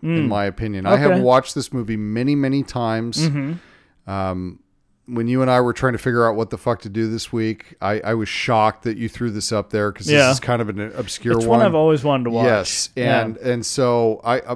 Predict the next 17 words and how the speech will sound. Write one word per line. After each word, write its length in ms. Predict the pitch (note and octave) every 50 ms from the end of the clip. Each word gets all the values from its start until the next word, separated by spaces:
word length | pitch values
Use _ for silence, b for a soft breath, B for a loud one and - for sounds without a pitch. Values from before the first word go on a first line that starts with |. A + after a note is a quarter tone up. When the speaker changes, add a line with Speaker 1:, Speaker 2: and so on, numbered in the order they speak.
| A#2+ - -
Speaker 1:
I, 140 | G#2+ G2+ - - _ _ - A#2+
I 100 | B2+ B2
have 140 | B2+ B2 A#2
watched 300 | B2 B2+ B2 B2 - -
this 180 | B2 A2+ -
many 220 | A#2+ A#2+ A#2 A#2+ A2+
times. 460 | - A2+ A2+ A2+ A2 G#2+ G2+ - - _ _ _ _ _ _ _ _ _ _ _ _ _ _ _ _ _ _ b b b b b b b b
Though 240 | - G#2+ C3+ C3+ C3+
flawed, 580 | - - C#3 C3+ B2+ A#2+ B2 C3 D3 E3 F#3 - - - _ _ _ _ _ _ _ _ -
it 100 | - F3
has 200 | F3 A#2+ A#2 D#3
a 40 | D#3+
Speaker 2:
Mm-hmm. 120 | D#3 D#3
Speaker 1:
lot 160 | - A2+ A2+
of 100 | B2 A#2 G#2+ G2 - _ _ -
great, 560 | - A#2+ B2 A#2+ A#2 A#2+ B2 A#2+ - - - _ _
great 600 | - A2 G#2+ A2 A2+ A2 A2 G#2+ G#2 - - -